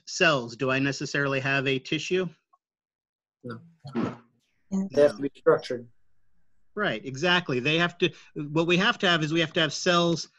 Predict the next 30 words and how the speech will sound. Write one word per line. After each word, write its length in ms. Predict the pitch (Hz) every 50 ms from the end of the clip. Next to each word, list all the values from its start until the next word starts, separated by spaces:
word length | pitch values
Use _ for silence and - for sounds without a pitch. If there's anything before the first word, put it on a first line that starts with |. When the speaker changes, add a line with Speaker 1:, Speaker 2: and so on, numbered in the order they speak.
| _ _ _ -
Speaker 1:
that, 140 | - 151 139
and 120 | 151 147 147
here's 220 | 156 180 196 185
the 80 | 190 180
key 180 | - - 175
word, 280 | 165 151 156 147 131 110
that 100 | 131 117
are 40 | 120
similar 720 | - - - - - 277 294 269 214 160 127 98 85 - _ _ _ _ _ _ _ _ _ _ _ _ _ _ _ _ _ _ _ _ _ _ _ _ _ _ _
in 180 | - 147 151 147
structure 640 | 143 - - 160 156 156 151 - - 160 151 139 131 _ - _ _ _ _ _ _ _ _ _ _ - - _ _ _ _ _ _ _ _ _ _ _ _ _ _ - - _ _ _ -
and 360 | 131 131 135 139 139 139 139
or 200 | 135 131 131 127
function. 580 | 123 - - 131 127 127 - - - 107 87 - _ _ _ _ - _ _ _ _ _ _ _ - _ - -
Notice 340 | 135 160 208 247 262 262 -
they 120 | - 220
don't 140 | 214 226 233
have 120 | 233 220 226
to 60 | 214
be 140 | 190 208 202
identical, 600 | 196 180 147 180 180 180 170 - - - - _ _ _ _ _ _ _ _ _ _ _ _ _ _ _ _ _ _ _ _ _ _ _ -
but 140 | - 139 131
they 100 | 147 151
have 140 | 156 147 -
to 60 | - 143
be 120 | 147 147
similar 560 | 139 - - - 190 190 202 208 208 208 202 196 196
in 140 | 165 160 156
either 220 | 151 143 131 131
structure 680 | 123 - - - 190 185 185 - - 208 208 202 202